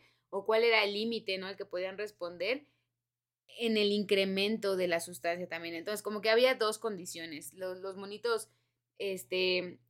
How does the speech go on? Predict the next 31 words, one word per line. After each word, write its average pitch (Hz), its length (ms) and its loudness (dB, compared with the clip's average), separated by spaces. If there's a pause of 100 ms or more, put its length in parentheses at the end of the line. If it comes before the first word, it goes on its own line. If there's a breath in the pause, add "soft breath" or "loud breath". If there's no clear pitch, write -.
tenían 208 400 2
que 214 120 4
responder 208 840 2 (140)
primero 202 460 0
poco 226 420 0
y 220 100 -6
después 196 300 -2
les 202 160 0
iban 208 180 0
aumentando 185 500 -4
el 190 80 -4
requisito 180 400 -6
de 190 40 0
respuesta. 170 440 -4
Entonces, 190 260 -6
al 190 100 -4
principio 190 320 -6
tenían 185 260 -6
que 185 100 -6
responder 180 540 -4 (280 soft breath)
ocho 208 320 0
veces 277 380 2
para, 180 460 6 (440 soft breath)
ah, 190 420 4 (460)
poder 208 440 2 (200)
consumir 202 680 0
cierta 202 460 4
cantidad 190 460 0
de 185 120 4
la 175 100 -2
sustancia 202 680 0